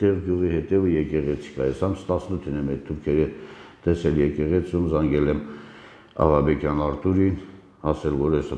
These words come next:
թուրքեր են կա, ասում, «Այդտեղ թուրք չկա, էդի մերոնք են, բայց իրական էդի թուրքեր են եղել»։ Հետո թուրքերը, որ գալիս են, թուրքերը չեն մտել ոչ Տումը գյուղը,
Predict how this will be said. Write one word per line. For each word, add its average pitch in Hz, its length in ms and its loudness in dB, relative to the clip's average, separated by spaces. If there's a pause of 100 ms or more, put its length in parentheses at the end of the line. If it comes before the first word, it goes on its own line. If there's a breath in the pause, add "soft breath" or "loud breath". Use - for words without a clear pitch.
թուրքեր 71 400 0
են 67 160 -2
կա, 95 140 0
ասում, 67 260 -6
«Այդտեղ 71 280 -2 (100)
թուրք - 260 -6
չկա, - 200 -4
էդի 67 200 -2
մերոնք 87 460 2
են, 85 140 2
բայց 65 280 0
իրական 67 420 0
էդի 64 260 -6
թուրքեր 98 360 0
են 98 140 2
եղել»։ 92 300 2 (1200 loud breath)
Հետո 90 300 2
թուրքերը, 87 500 4
որ 85 160 2
գալիս 87 340 0
են, 73 200 0
թուրքերը 76 400 0
չեն 67 300 -2
մտել 65 300 -2 (300)
ոչ 69 200 0 (100)
Տումը 92 260 4 (140)
գյուղը, 87 280 2